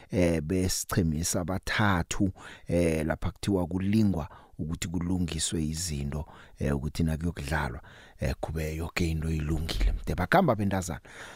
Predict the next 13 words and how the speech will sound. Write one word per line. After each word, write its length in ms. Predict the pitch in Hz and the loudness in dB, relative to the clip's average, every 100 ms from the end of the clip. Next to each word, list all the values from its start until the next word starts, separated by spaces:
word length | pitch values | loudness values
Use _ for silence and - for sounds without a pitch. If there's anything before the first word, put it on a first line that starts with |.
| - - _ _ _ _ _ _ _ - | -20 -20 _ _ _ _ _ _ _ 2
Kubuhlungu 520 | 240 - 330 262 160 | 2 6 8 8 8
nawuzwa 480 | 151 170 170 113 110 | 8 8 8 6 4
nokuthi 840 | 113 117 135 143 135 127 120 - | 2 2 0 2 2 2 0 -4
bakhambe 1300 | - 135 127 127 123 127 127 127 123 123 - 131 113 | -2 0 2 2 0 0 0 0 0 0 4 6 6
nangebhesi 640 | 120 123 117 - 101 104 107 | 4 2 2 2 2 4 4
e-Union 600 | 95 104 107 95 87 95 | 4 4 4 2 0 -6
ukuya 200 | 113 101 | -8 -6
e-stadium. 540 | - - 87 80 110 - _ _ _ - _ _ _ _ _ _ _ _ _ _ _ - - - | -4 -2 -2 -2 -6 -12 _ _ _ -20 _ _ _ _ _ _ _ _ _ _ _ -18 -16 0
Nabafika 420 | 95 104 117 131 127 | 6 6 6 4 0
e-stadium, 600 | - 135 123 120 110 113 | 2 6 8 8 6 6
babalela 680 | 127 156 151 156 151 131 | 8 8 8 6 6 4
nokuthi 380 | 92 90 110 - | 0 -4 -6 -4
bangene. 840 | 120 117 117 92 76 69 50 65 | -2 0 0 -2 -6 -8 -8 -10